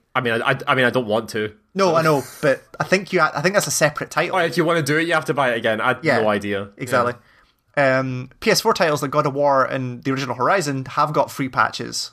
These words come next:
Speaker 2: So Horizon, the original Horizon got the P S five patch, like, recently, actually. Um, but yeah, I was just, I, I was watching this happen almost in real time and just going,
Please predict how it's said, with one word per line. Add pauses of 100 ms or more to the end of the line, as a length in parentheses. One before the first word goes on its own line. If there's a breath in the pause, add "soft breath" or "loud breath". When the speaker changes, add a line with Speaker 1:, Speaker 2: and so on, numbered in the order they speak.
(100)
Speaker 2:
So
Horizon,
the
original
Horizon
got
the
P
S
five (140)
patch, (140)
like, (360)
recently, (100)
actually. (840 loud breath)
Um,
but
yeah,
I
was
just,
I,
I (240)
was
watching
this
happen (460)
almost
in
real
time
and
just
going,